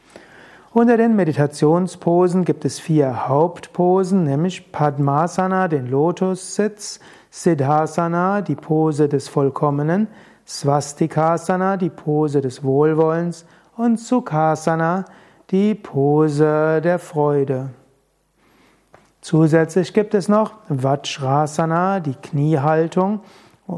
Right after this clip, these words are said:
die kniende Pose, und Asandasana, die Pose sitzend auf einem Stuhl.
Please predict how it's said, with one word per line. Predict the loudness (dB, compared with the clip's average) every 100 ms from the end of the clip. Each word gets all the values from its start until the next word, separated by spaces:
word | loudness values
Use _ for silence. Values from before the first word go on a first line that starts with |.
| -10
die | -10
kniende | -8 -4 0 2 2 0
Pose, | 0 0 2 2 0 -2 -4 -10 -4
und | -2 0 -4 -8 -20 _ _
Asandasana, | -2 -2 0 -2 -2 -2 -2 -4 -4 -2 -2 -2 -4 -10 _
die | -4 -4
Pose | -6 _ -6 0 2 2 0 0
sitzend | -2 -4 -4 -2 0
auf | 0 -2
einem | -2 -2
Stuhl. | -6 -6 -4 -4 -8